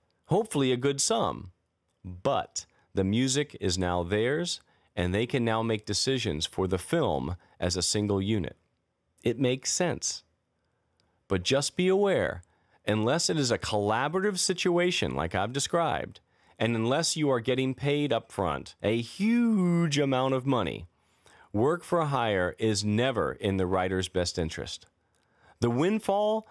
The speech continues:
from a number one radio hit can generate six figures per quarter for the P A copyright owner of that song. Of course, that is if the P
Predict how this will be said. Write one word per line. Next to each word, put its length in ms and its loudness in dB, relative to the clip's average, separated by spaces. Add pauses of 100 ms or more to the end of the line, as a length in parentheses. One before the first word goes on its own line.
from 180 0
a 60 2
number 340 2
one 260 2
radio 380 2
hit 340 -2
can 200 0
generate 480 0
six 360 -2
figures 640 -2 (300)
per 240 -2
quarter 720 -2 (120)
for 220 -2
the 100 2
P 280 0
A 100 2
copyright 640 -2
owner 300 0
of 240 -4
that 220 -2
song. 420 -4 (640)
Of 140 -2
course, 320 -2
that 180 0
is 180 0
if 380 0
the 80 -4
P 300 0